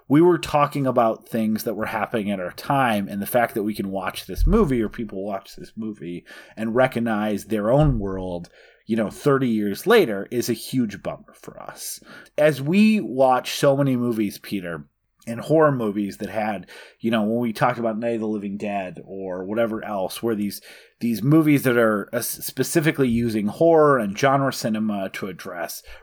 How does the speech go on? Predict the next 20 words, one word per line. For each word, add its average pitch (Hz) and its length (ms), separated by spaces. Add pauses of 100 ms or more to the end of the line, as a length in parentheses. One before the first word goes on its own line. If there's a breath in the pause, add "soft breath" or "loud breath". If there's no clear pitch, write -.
racism 101 720
or - 100
sexism 87 800
or 87 100
misogyny 101 920
or 90 440 (300 soft breath)
transphobia 120 1080
or, 92 360
you 95 140
know, 92 200 (180)
uh, 107 420
uh, 101 320
or, 101 260
or 107 180
homophobia 120 760
or 98 80
whatever 185 320
else 135 260
it 170 80
is, 156 460